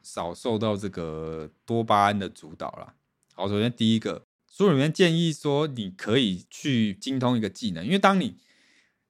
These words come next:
内心精通到一个技能的时候，你其实你的内心会达到一个很满足的状态，就那个满足不只是多巴胺的兴奋，你会觉得在一个很，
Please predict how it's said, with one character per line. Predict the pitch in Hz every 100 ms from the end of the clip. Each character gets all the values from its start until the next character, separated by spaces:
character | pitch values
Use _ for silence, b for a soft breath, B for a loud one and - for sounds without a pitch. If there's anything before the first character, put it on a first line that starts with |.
| -
内 | 254 196
心 | - 175 175 180
精 | - 185 196
通 | 185 175 175
到 | 185 160 131
一 |
个 | 127
技 | 117 - 120
能 | 92
的 | 90
时 | 110
候， | 110
你 | 92
其 | 90 98
实 | 123
你 | 95
的 | 95
内 | 110
心 | 104 110
会 | 104
达 | 98 92
到 | 98
一 | 101
个 | 90
很 | 92
满 | 104 101 90
足 | - 76
的 | 80
状 | - 95 87
态， | 95 67 _ _ _ _
就 | - 220
那 | 254
个 | 180 151 135 -
满 | 110 101 92
足 | - 101 107
不 | 101 170
只 | -
是 | - - 120 117
多 | - 127
巴 | 127 117
胺 | 117
的 | 101
兴 | - 104 90
奋， | 92
你 | 87 104
会 |
觉 | 131 98
得 | 98 95 87 _
在 | 139 117
一 | 110
个 | 104
很， | 92 95